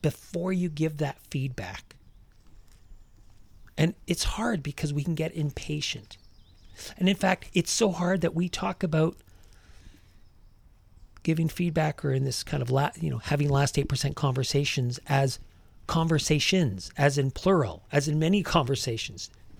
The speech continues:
right? In other words, don't expect it all to happen in one meeting. In fact, our approach is even to commit to thinking of having the, having two meetings: meeting one and meeting two. What do I mean by that? It means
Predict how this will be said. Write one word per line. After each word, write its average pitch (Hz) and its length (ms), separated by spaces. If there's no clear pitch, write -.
right? 165 200
In 175 220
other 180 140
words, 165 200
don't 180 200
expect - 400
it 156 80
all 160 140
to 156 60
happen 151 340
in 143 160
one 139 180
meeting. 143 300
In 170 120
fact, 196 360
our 160 120
approach 294 480
is 151 160
even 170 280
to 156 80
commit 175 420
to 151 80
thinking 165 420
of 139 100
having 147 300
the, 147 220
having 139 280
two - 280
meetings: 113 420
meeting 135 300
one 214 220
and 202 100
meeting 170 300
two. 113 400
What 151 140
do 139 120
I 131 60
mean 120 200
by 104 120
that? 98 220
It 156 60
means 165 260